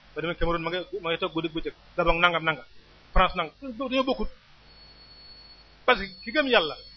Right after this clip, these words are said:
gëm Yonent bi, kooku Yàlla ay kilifaam. Saa bu tooñee Yàlla, Yàlla am sañ, sañ, sañ, sañ, sanctionné ko. Mais ki gëmul Yàlla, gëmul Yonent bi, kooku Yàlla jotul moom dara. Mu ko def mën naa ne. Kon duñ conseillé suñ,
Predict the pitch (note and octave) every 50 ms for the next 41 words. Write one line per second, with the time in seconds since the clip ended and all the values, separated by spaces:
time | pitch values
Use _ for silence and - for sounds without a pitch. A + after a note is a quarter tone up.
0 | - - - - - - G#3 B3+ C4+ B3 A3+ - - - - - - - F#3+ G#3
1 | G3+ F#3 E3+ - E3+ D#3 - C#3+ B2 - - - - - - - - - - -
2 | - - G#3 G#3+ A3+ G#3+ B3+ C4 B3 A#3 G3+ F3+ F3 F#3+ F#3+ F#3+ F#3 E3+ F3+ E3+
3 | - D#3+ F#3 - G3 F#3 - F#3 E3 D3+ - F#3+ F3+ - - - - A3 G#3 -
4 | E3 D#3+ C#3+ - - - - - - - - - - - - - - - - -
5 | - - - - - - - - - - G3+ F#3+ F#3+ A3 B3+ C4+ B3 A3 G#3+ G#3+
6 | - A3+ C#4+ C4+ A#3+ A#3 A3 F#3 F3 F3 - - A3+ G3 G3+ G3+ F3+ F3+ F3+ -
7 | D#3 D3 D3+ D3+ C3 B2+ - - - - - - - - - D#3 G3 F3+ C#3+ D3+
8 | D3+ C#3 B2+ B2 A#2 - - - - - - - - - - - - - - -
9 | - - - - - - - - G3+ G3 G#3 A3 - B3 A3+ - A3 A3 G#3 -
10 | G#3+ G#3+